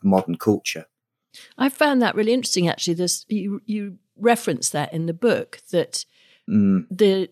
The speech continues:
Speaker 2: evidence from compost heaps, I think it was, that was massive amount of consumption of rabbit post-war,
Speaker 1: Yeah.
Speaker 2: much more than chicken. And obviously we've completely reversed that. I mean, even in our
Speaker 1: Mm.
Speaker 2: local butcher, I wanted to get a couple of rabbits the other day to make a pie.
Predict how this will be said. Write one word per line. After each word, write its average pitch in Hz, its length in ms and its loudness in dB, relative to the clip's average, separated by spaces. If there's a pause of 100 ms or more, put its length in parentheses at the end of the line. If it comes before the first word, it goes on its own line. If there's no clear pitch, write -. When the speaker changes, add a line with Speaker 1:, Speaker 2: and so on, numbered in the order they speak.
Speaker 2:
evidence 190 800 0
from 180 580 -2 (480)
compost 196 460 2
heaps, - 260 0
I 156 60 -4
think 151 240 -2
it 165 100 -6
was, 147 400 -4 (100)
that 175 220 -2
was 190 360 2 (360)
massive 247 680 0
amount 175 640 -4
of 175 160 -8
consumption 180 640 0
of 165 200 -6
rabbit 185 580 0 (260)
post-war, 175 640 2
Speaker 1:
Yeah. 202 200 2 (100)
Speaker 2:
much 262 480 2
more 180 200 0
than 170 140 -6
chicken. 180 380 -2
And 165 160 -6 (260)
obviously 196 340 2
we've 170 300 -4
completely 190 400 0
reversed 254 420 0
that. 123 140 -4
I 160 40 -4
mean, 180 180 -2 (400)
even 233 260 6
in 202 140 4
our 196 120 6
Speaker 1:
Mm. 233 40 8
Speaker 2:
local 202 280 4
butcher, 170 380 2
I 151 80 0
wanted 160 300 -6
to 165 80 -4
get 147 260 -2
a 175 60 -10
couple - 300 -8
of 160 100 -6
rabbits 165 320 -4
the 151 100 -4
other 156 140 -2
day 165 200 0
to - 140 -10
make 156 180 -12
a - 40 -20
pie. 170 480 -10